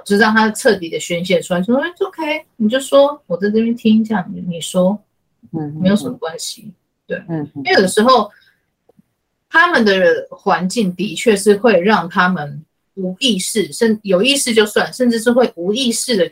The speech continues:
Speaker 1: 不断去否定自己，让自己达到一个想要自我毁灭的地步，这是有的。
Speaker 2: 嗯。
Speaker 1: 对，但如果说，当然啦，是希望说你跟他们聊天的过程中，可以让他们自己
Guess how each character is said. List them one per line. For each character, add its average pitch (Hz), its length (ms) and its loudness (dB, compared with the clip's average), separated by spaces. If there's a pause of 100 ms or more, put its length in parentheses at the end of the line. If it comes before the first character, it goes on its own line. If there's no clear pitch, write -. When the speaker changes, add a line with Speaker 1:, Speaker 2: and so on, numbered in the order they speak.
Speaker 1:
不 180 100 -12
断 240 220 0
去 220 140 -2
否 156 220 -6
定 190 200 -2
自 190 120 -6
己， - 180 -16
让 220 200 2
自 226 120 -2
己 156 160 -10
达 165 180 0
到 202 220 0
一 170 140 -14
个 156 180 -2
想 - 240 -8
要 190 240 2
自 - 180 -2
我 165 160 2
毁 135 220 0
灭 175 140 -6
的 139 80 -18
地 - 280 -20
步， - 320 -18
这 247 120 -6
是 240 160 -4
有 - 180 -2
的。 - 180 -20 (560)
Speaker 2:
嗯。 156 300 -6 (580)
Speaker 1:
对， 262 160 0 (300)
但 285 160 0
如 277 100 2
果 226 80 6
说， 240 320 2 (1800)
当 302 160 4
然 202 180 2
啦， 180 200 -4
是 269 240 -4
希 247 220 0
望 240 160 6
说 233 120 0
你 190 140 0
跟 202 180 0
他 233 160 0
们 180 360 -6 (240)
聊 175 240 0
天 226 180 0
的 196 80 -2
过 180 220 -4
程 151 240 -8
中， 156 320 -8 (240)
可 202 300 2
以 233 180 -2
让 196 320 0
他 208 300 0
们 165 360 -4
自 240 220 -4
己 - 360 -14